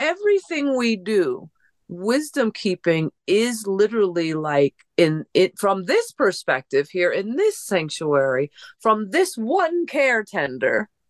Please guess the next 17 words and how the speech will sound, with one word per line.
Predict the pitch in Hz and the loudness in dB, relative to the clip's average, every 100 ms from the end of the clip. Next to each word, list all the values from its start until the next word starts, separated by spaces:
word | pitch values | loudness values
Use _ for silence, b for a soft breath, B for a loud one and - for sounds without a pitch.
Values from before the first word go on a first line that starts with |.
| - | -8
right? | 147 175 415 415 - - | -2 0 0 -4 -10 -6
Not | 233 240 | 0 2
necessarily | 214 226 240 220 233 - | 2 0 0 0 0 -2
all | 214 311 220 | 0 0 0
of | 151 123 | -2 -2
us. | 120 247 233 - - B B B B | -4 -4 -4 -8 -14 B B B B
This | 240 294 | -2 -2
is | 285 | -4
one | 202 196 | 0 0
of | 196 | 0
the | 180 - | 0 0
aspects | 175 175 - - - - | 0 -4 -2 0 0 0
that | 175 - | -2 0
I | - 202 220 220 190 175 | 0 0 0 -2 -4 -2
help | 170 165 - - | -2 -2 -6 -8
to, | - 175 170 165 - | -2 0 0 0 -2
mm, | 180 185 175 170 170 180 | 0 0 2 0 -2 -4